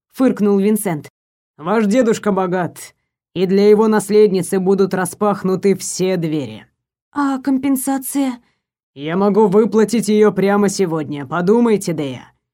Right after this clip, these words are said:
Вы ведь понимаете, что Хайди Эолайт своего не упустит. Ещё год в колледже, потом три года отработки на том месте, на которое она укажет. Вы думаете, вам это пойдёт на пользу?"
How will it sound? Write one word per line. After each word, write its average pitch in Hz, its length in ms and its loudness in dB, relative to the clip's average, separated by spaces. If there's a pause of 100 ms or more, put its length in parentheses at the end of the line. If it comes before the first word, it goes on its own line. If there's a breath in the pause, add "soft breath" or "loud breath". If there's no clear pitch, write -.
(260)
Вы 208 240 2
ведь 262 260 -2
понимаете, 233 560 0
что 175 260 -6
Хайди 185 580 -2
Эолайт 185 840 -2
своего 156 480 -4
не 165 140 -2
упустит. 175 720 -6 (440)
Ещё 240 540 0
год 196 260 2
в - 120 -16
колледже, 180 840 0 (460)
потом 240 440 0
три 226 160 0
года 208 340 4
отработки 196 560 0
на 185 140 -2
том 190 200 -2
месте, 208 420 0
на 202 100 0
которое 190 560 0
она 175 240 -2
укажет. 143 680 -10 (760)
Вы 185 180 0
думаете, 202 640 2
вам 180 380 -2
это 165 220 -6
пойдёт 160 580 -4
на 147 160 -6
пользу?" 147 640 -6